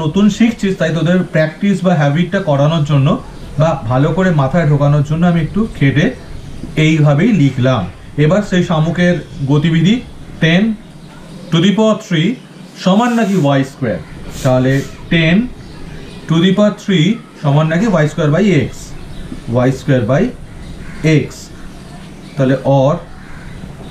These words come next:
আমাকে কাকে পু-, আহ, দেখাতে বলেছে? আহ, x কে। So তাকে left hand সাইডে রাখতে হবে, এক্সটা left hand সাইডে নিয়ে যাবো, টেন কিউবটা তলায় চলে যাচ্ছে, তাহলে x is equals to y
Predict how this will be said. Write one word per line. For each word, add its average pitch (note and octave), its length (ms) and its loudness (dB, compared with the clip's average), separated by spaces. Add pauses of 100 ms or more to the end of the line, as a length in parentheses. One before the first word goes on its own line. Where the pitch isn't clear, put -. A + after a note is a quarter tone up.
(760)
আমাকে E3 300 4
কাকে D#3+ 260 2
পু-, F#3 140 2
আহ, D#3 60 2 (360)
দেখাতে F3+ 340 2
বলেছে? G3 280 2
আহ, C3 1600 0 (680)
x - 20 -8 (180)
কে। C3+ 100 0 (280)
So E3+ 100 2 (300)
তাকে D3+ 180 0 (100)
left E3 180 -2
hand F3+ 180 2
সাইডে E3 280 2
রাখতে D3+ 260 -2
হবে, F3+ 160 4 (440)
এক্সটা D#3+ 280 -2
left D#3+ 160 0
hand F3+ 140 4
সাইডে F#3 220 2
নিয়ে F#3 140 4
যাবো, G#3+ 200 2
টেন E3 180 0
কিউবটা E3 280 -2
তলায় D3 260 2
চলে F3 180 2
যাচ্ছে, F3+ 280 -2
তাহলে D3 160 2 (300)
x G3 40 -4 (640)
is D3 120 4 (120)
equals F3+ 340 0 (120)
to C3 100 2 (1500)
y F3+ 40 4